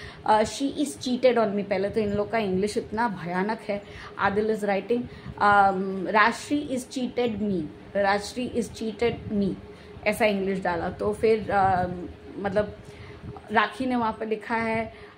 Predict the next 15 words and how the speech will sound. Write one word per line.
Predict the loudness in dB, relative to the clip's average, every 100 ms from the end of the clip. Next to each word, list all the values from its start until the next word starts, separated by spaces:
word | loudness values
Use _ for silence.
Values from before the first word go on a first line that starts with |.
| -2
"How, | 6 10 10 8 2 -6 -16 0 6
how | 8 8
is | 2
it | 0 2
possible? | 2 2 -2 4 6 6 4
Uh, | 2 0 -2 6
how | 8 8 6
is | 2 4
possible? | 4 4 2 4 4 4 2 -12 -18 -4 4
I | 6
don't | 10 8 8
believe। | 2 2 0 -4 -8 -14 -14 -8 0
Uh, | 4 4 4 6
send | 8 8
proof।" | 8 4